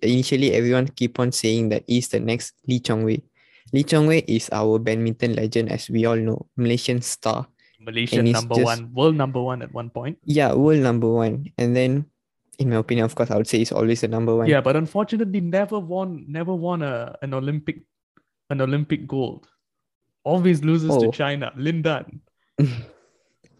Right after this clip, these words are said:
Speaker 1: I think they are very strong rival, right? You
Speaker 2: Yes,
Speaker 1: see,
Speaker 2: very
Speaker 1: that
Speaker 2: true.
Speaker 1: rivalry is very hard to find nowadays. And then there's this guy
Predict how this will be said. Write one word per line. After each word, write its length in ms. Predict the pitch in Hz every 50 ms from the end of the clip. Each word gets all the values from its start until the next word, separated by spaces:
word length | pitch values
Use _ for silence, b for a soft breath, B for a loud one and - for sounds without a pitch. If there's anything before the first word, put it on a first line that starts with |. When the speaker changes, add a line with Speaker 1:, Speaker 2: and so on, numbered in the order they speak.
| _ _ _ -
Speaker 1:
I 100 | - 131
think 300 | - - 147 139 131 120
they 100 | 117 113
are 140 | 110 113 110
very 440 | 110 113 113 113 117 120 - - _ -
strong 360 | - - - - 117 117 113
rival, 480 | 107 107 104 107 110 110 110 110 110 110
right? 180 | 107 107 - - _ _ -
You 120 | - 151
Speaker 2:
Yes, 120 | 151 156 -
Speaker 1:
see, 120 | - -
Speaker 2:
very 100 | 147 147
Speaker 1:
that 160 | 147 139 -
Speaker 2:
true. 100 | - 131
Speaker 1:
rivalry 540 | 131 131 127 135 139 139 139 147 151 156 165
is 260 | - - 110 113 -
very 380 | - _ - 117 117 120 123 127
hard 260 | 143 135 120 117 -
to 80 | - 117
find 300 | - - 117 113 117 113
nowadays. 580 | 113 110 113 110 113 110 113 113 127 - - -
And 220 | 123 117 117 117
then 220 | 123 127 127 127 110
there's 260 | 110 117 123 120 -
this 260 | - 120 117 117 -
guy 280 | - - 131 120 127